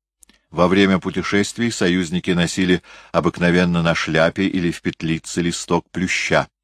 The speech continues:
Для того, чтобы удостовериться, что имеешь дело с одним из посвященных, надо было среди разговора невзначай бросить вопрос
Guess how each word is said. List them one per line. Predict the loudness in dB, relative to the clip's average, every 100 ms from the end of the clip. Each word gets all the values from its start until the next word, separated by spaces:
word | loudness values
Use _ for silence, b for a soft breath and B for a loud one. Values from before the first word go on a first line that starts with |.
| _ _ _ _ _ _ _
Для | -2 2
того, | 4 4
чтобы | 2 4 6
удостовериться, | 4 0 0 2 4 4 2 0 0 0 b b b
что | -12 0 2
имеешь | 4 2 4 2 0
дело | 0 2 2 0
с | 0
одним | 0 2 0 -2
из | -6
посвященных, | -10 -6 -4 0 2 2 0 -6 _ _ _ 0
надо | 0 2 2
было | 2 2
среди | 0 -2 2 2 2
разговора | 2 -2 0 0 2 4 2 -2 b b
невзначай | -2 -2 0 -2 0 2 2 2 _ -20 b b b
бросить | -4 2 2 2 -2
вопрос | 0 0 0 0 -2 -16